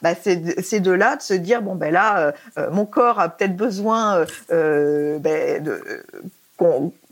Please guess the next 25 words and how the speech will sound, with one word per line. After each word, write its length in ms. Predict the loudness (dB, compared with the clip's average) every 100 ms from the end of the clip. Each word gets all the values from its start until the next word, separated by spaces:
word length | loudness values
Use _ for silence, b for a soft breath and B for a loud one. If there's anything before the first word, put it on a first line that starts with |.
| _ _ -14
qu'on 100 | -4
fasse 200 | 0 2
un 100 | 0 0
petit 180 | -2
peu 180 | 2 2
attention 540 | 2 2 -2 0 2 2
à, 60 |
à 240 | 0 0 2
lui. 320 | 2 2 2 -4 B -2
Et 100 | 0
du 220 | 0 -4
coup, 280 | -2 2 4
bah, 180 | 4 4
on 20 |
va 140 | 2 2
essayer 400 | 0 0 0 -2
de 60 |
privilégier 580 | -4 -4 -2 -2 -2 -2
des 180 | 0 0
aliments 400 | 0 0 -2 -4
qui 140 | -6
sont 220 | -6 -4
bons 280 | -2 -2 -2
pour 240 | -2 -2 -2
lui. 320 | -2 -6